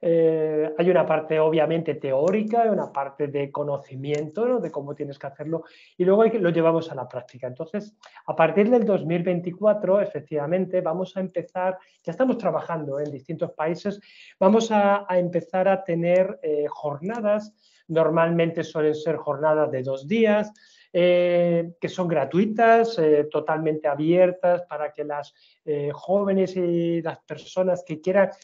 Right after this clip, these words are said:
y profesionales, no solamente jóvenes, sino profesionales que quieran unirse, eh, van a participar y van a encontrarse como dos partes, ¿no? Hay una primera parte que es la de,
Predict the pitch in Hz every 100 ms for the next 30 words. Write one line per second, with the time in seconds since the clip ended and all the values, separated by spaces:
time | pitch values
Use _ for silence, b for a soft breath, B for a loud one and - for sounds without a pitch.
0 | B 190 185 151 139 151 294 233 147 143
1 | 147 143 - 262 160 156 160 147 143 147
2 | 214 220 175 - 208 208 196 220 220 -
3 | 202 226 b b b b b 180 175 175
4 | 170 170 175 208 226 226 208 202 - 214
5 | 220 - _ - 185 220 226 220 - 226
6 | 214 240 233 - _ _ 185 180 175 190
7 | - 147 139 - 143 233 208 190 185 180
8 | 175 170 170 202 202 202 233 214 185 -
9 | 180 170 175 170